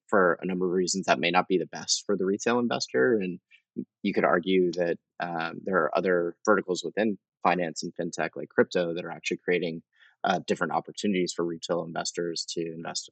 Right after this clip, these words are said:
earlier. But I do think that, that, um, that will continue to happen for, you know, i-, in, in some ways that is, uh, self-serving for me as a, you know, a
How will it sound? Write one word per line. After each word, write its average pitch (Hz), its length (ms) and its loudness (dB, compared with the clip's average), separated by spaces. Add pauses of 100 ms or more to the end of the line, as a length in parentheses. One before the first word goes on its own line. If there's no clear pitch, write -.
(120)
earlier. 85 500 0
But 101 120 6
I 95 60 6
do 98 140 0
think 92 260 -2
that, 87 260 -2 (140)
that, 90 360 0 (260)
um, 85 300 -6
that 92 180 4
will 90 140 0
continue 85 440 -4
to 85 60 -12
happen 82 540 -2
for, 95 500 6
you 92 140 -2
know, 85 180 -2 (280)
i-, 104 260 6
in, 95 160 -2
in 98 160 -2
some 117 220 4
ways 92 560 4
that 92 160 2
is, 90 560 2 (120)
uh, 87 240 -10
self-serving 98 600 2
for 90 120 -2
me 101 300 6
as 87 160 2
a, 87 220 -4 (140)
you 87 140 -6
know, 82 120 -6
a 80 160 -8